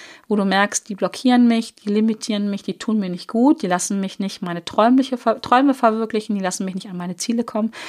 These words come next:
dann darfst du aufhören, diese Geschichte zu erzählen und du kannst wirklich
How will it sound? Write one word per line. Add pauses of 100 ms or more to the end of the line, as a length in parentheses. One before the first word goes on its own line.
(180)
dann
darfst
du
aufhören,
diese
Geschichte
zu
erzählen
und
du
kannst
wirklich